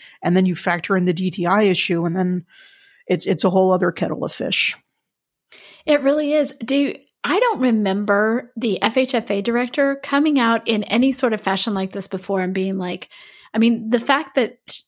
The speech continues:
Speaker 2: she felt like she needed to come out and say something to me was extraordinary. I mean, you know, they, they do things all the time. And I mean, there's no comment. There's a, they, they, you know, they just, like, release it, whatever. So it shows the level of, um,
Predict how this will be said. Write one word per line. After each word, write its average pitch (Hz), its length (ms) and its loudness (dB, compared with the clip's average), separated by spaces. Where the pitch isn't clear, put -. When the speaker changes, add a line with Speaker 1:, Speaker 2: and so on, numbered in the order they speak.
Speaker 2:
she 233 220 0
felt 226 220 0
like 214 200 0
she - 160 0
needed 214 320 0
to 214 100 -6
come 208 240 -4
out 196 300 -4
and 190 260 -4
say 185 180 -2
something 302 500 -2
to 247 100 -2
me 226 200 4
was 202 360 0
extraordinary. 302 840 -2
I 240 120 0
mean, 214 380 0
you 247 100 -2
know, 185 240 -4
they, 247 200 0
they 254 140 2
do 311 160 0
things 247 260 0
all 240 140 2
the 214 80 -2
time. 254 340 2
And 190 160 -2
I 190 80 -2
mean, 190 180 0
there's 208 220 -2
no 196 140 -2
comment. 254 500 0
There's 214 160 0
a, 214 80 -2
they, 214 380 -4
they, 214 140 -2
you 220 220 -4
know, 202 120 -4
they 196 100 -4
just, 196 280 -8
like, 196 200 -4
release 254 360 0
it, - 140 -2
whatever. 220 420 0
So 214 360 0
it 226 200 0
shows 254 560 2
the 226 120 -2
level 220 640 0
of, 190 420 -6
um, 190 520 -4